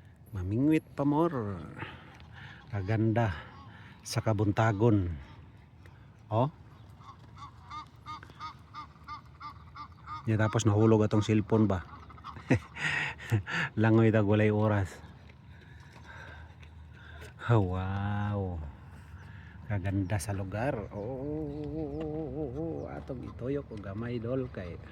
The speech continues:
wala makita ninyo, dol. Paingon didto, dol, oh. Uy. Ihunong magbaying ning dalagan. Oh,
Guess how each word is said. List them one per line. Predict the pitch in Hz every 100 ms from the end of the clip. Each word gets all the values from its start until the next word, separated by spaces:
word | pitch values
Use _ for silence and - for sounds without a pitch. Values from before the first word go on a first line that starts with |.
| - - - - -
wala | 101 107
makita | 101 - 113 120 120 104
ninyo, | 104 113 113 104
dol. | 107 120 131 120 92 76 - - - - - - - - - - - -
Paingon | 131 110 110 107
didto, | 110 107 95 - 117
dol, | 107 110 120 127 107
oh. | 101 104 113 131 135 110 - - - - - - -
Uy. | 127 95 - - - -
Ihunong | 101 107 123 117 107
magbaying | 92 107 110
ning | 107 104
dalagan. | 107 113 113 87 80 - - - - - - - - - - - - -
Oh, | 92 92 101